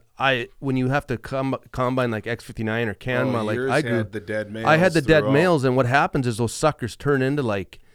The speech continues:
Speaker 2: Rock,
Speaker 1: the most
Speaker 2: hard as
Speaker 1: fibrous shit you've ever seen in your life. It's wrapped in everything all over the combine, 'cause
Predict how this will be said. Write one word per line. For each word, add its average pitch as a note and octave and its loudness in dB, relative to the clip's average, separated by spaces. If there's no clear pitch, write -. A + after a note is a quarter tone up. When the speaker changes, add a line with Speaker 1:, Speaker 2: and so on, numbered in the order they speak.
Speaker 2:
Rock, F#2+ -6
Speaker 1:
the E3+ 2
most D3+ 6
Speaker 2:
hard G#2 -2
as G2+ -2
Speaker 1:
fibrous E3 4
shit - 0
you've B2+ 0
ever B2+ 2
seen C3+ 2
in A#2+ 4
your G#2 0
life. C#3 2
It's G2 -8
wrapped A#2+ 0
in G#2+ -2
everything A2+ -4
all C3+ 2
over C3+ 0
the A2 -6
combine, C3 -2
'cause A#2+ -6